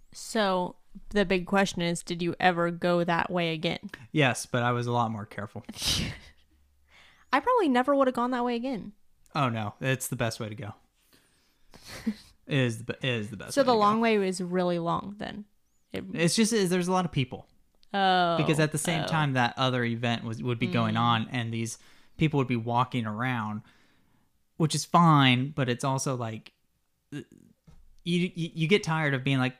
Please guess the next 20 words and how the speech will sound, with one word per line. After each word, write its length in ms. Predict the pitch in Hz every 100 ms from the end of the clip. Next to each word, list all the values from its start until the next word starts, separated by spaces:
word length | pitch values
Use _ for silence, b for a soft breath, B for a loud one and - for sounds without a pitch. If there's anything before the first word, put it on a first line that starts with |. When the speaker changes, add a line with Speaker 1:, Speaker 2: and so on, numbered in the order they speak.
| _
Speaker 2:
"Okay, 280 | 202 202 180
cart, 460 | 202 190 185 - -
excuse 360 | - 214 220
me." 340 | 190 190 180 - _ -
So 160 | 151
I'd 40 | 131
rather 220 | 143 135
go 100 | 135
Speaker 1:
You 60 | 226
don't 80 | 233
have 80 | 226
Speaker 2:
another 100 | 196
Speaker 1:
a 60 |
Speaker 2:
way. 40 | 196
Speaker 1:
horn? 260 | 208 247 - _ _ _ _ _ _ -
Speaker 2:
The 60 |
horn 180 | 139 135
doesn't 220 | 127 120
work 200 | 107 107
anymore. 320 | 107 110 110